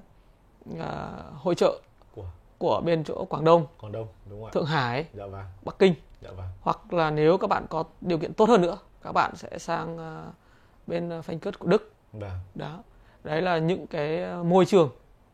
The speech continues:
Speaker 1: nó sẽ, ờ, giúp cho các bạn là phát triển ngành xây, xây dựng này rất là tốt.
Speaker 2: Dạ vâng.
Speaker 1: Bởi vì đó là những cái đất nước mà họ đi đầu, tiên phong
Speaker 2: Dạ vâng.
Speaker 1: đấy, trong, ờ, vấn đề phát triển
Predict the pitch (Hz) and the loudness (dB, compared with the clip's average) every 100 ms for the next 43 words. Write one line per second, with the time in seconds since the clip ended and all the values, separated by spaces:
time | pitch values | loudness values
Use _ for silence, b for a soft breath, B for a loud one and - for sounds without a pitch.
0 | _ _ - - - 151 175 175 - - | _ _ -18 -12 -8 -8 -8 -10 -12 -10
1 | 185 185 185 b b b b 104 156 240 | -12 -12 -16 b b b b -6 2 2
2 | 240 226 175 165 - 123 151 139 196 - | 4 0 0 -2 -6 -14 -12 -4 -2 2
3 | 160 139 143 147 156 151 85 - - 165 | 0 0 -4 -4 -4 -6 -12 -14 -8 -6
4 | 160 156 147 180 170 180 - - 110 113 | -6 -8 -6 -4 2 2 0 -10 -18 -8
5 | 104 156 151 151 147 196 233 160 160 175 | 0 4 4 6 8 8 6 2 -2 -4
6 | 165 202 247 277 - 156 139 151 - - | -2 4 4 2 -10 -12 -10 -10 -10 -4
7 | 180 165 170 - 233 196 160 - _ _ | -2 -2 -6 4 12 12 12 0 _ _
8 | _ - 262 220 208 185 - - 104 101 | _ 4 6 8 6 4 -10 -20 -18 -16
9 | 95 - - - 127 - 170 165 165 160 | -18 -20 -20 -14 -10 -2 0 0 -2 -4
10 | 160 156 151 151 151 156 170 190 151 202 | -6 -8 -10 -10 -8 -4 0 2 2 0
11 | 202 | 0